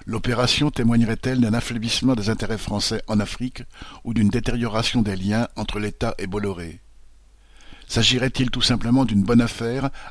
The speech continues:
à réaliser rapidement, puisque la vente est conclue pour deux fois le prix estimé il y a deux mois à peine ? L'acquéreur est l'armateur suisse M S C, propriété de la famille Aponte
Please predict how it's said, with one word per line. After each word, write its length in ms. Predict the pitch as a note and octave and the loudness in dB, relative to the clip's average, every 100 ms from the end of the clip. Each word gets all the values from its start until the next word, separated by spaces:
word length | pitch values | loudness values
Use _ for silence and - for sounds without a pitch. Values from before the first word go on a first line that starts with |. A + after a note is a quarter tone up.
| - | -6
à 100 | G#2 | -4
réaliser 400 | A2 A2 A#2 A2 | -2 0 0 0
rapidement, 600 | A2 G#2 G#2 G2+ A2 A#2+ - - - | -2 -4 0 2 2 -2 -8 -20 -14
puisque 240 | - A#2 - | -4 -4 0
la 140 | A#2 | -2
vente 320 | G#2+ C3 C3 - | 2 0 0 -4
est 100 | A2 | -6
conclue 420 | - A2+ - B2 | -2 -4 -2 -4
pour 220 | - - | -4 -6
deux 160 | F#2+ B2+ | -4 -4
fois 240 | - C#3 | -4 -4
le 120 | B2 F#2+ | -4 -4
prix 220 | - A2 | -6 -6
estimé 520 | A2 - - G2+ A2 A#2 - - | -4 -4 0 2 2 -2 -8 -4
il 80 | |
y 60 | G#2 | -2
a 40 | |
deux 160 | G2 A#2 | 0 2
mois 240 | G#2+ G#2 | 4 4
à 60 | F#2+ | -2
peine ? 320 | - E2+ D#2+ - - - - - _ - - - - - - - - - - | -4 -4 -6 -10 -20 -20 -20 -20 _ -20 -20 -20 -20 -20 -20 -20 -20 -16 -4
L'acquéreur 640 | A#2 - A#2+ C3+ D3+ - | -2 0 0 2 0 -2
est 120 | A2+ | -4
l'armateur 500 | G#2+ G#2 A2+ A#2+ G#2+ | -2 2 2 0 -2
suisse 360 | - B2 - - | -2 0 -2 -4
M 160 | - G#2+ | 0 2
S 100 | G#2 | 2
C, 380 | - - A#2+ B2 - - - - | 0 0 -2 -4 -10 -18 -16 -8
propriété 460 | B2+ - C3 - | -4 -2 0 2
de 100 | A#2+ | 2
la 80 | A#2 | 0
famille 340 | - G#2+ A2+ - | 2 4 4 2
Aponte 460 | A2 - A#2 - | -4 0 -2 -2